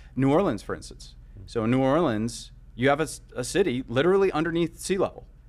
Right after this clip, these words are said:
And the reason why they're able to live there is because they built levees. Now, they didn't build them very well, and that's why Hurricane Katrina flooded it. But now they've built it up even more, and now it hasn't flooded ever since. So human innovation is actually able to get us out of that. Beyond that, he points out, if the world gets warmer, guess what?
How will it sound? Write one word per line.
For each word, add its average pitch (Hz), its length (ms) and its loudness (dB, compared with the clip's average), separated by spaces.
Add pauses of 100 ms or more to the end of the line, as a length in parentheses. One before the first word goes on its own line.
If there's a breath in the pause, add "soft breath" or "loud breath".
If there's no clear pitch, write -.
(300 soft breath)
And 127 200 2
the 117 40 -2
reason 147 200 0
why 151 100 2
they're 143 140 2
able 143 140 0
to 127 120 -4
live 226 140 0
there 113 140 2
is 117 60 -2
because 113 220 -6
they 117 80 -4
built 117 220 -2
levees. 160 360 -2
Now, 117 120 0
they 127 80 0
didn't 147 180 0
build 131 160 0
them 120 80 -2
very 113 160 2
well, 156 320 4
and 139 80 0
that's 117 140 2
why 104 100 -2
Hurricane 113 360 -4
Katrina 139 480 -2
flooded 131 420 -2
it. 87 160 -12 (340 soft breath)
But 123 100 4
now 147 220 8
they've 147 220 2
built 143 240 0
it 131 80 -2
up 135 160 0
even 107 180 -2
more, 160 300 0
and 113 120 -2
now 123 220 0
it 110 80 -4
hasn't 113 300 -6
flooded 101 320 -6
ever 104 160 -6
since. 233 340 -8 (460 soft breath)
So 135 260 2
human 160 340 0
innovation 131 440 0
is 113 100 -4
actually 110 420 -4
able 110 140 -4
to 107 80 -10
get 110 100 -6
us 101 120 -8
out 156 160 4
of 107 60 -4
that. 90 180 -6
Beyond 160 260 2
that, 110 120 -2
he 120 100 -8
points 127 320 -4
out, 156 320 2 (280 loud breath)
if 165 160 0
the 147 100 -4
world 135 220 0
gets 117 160 -6
warmer, 127 360 -2
guess 113 240 -6
what? 147 260 -2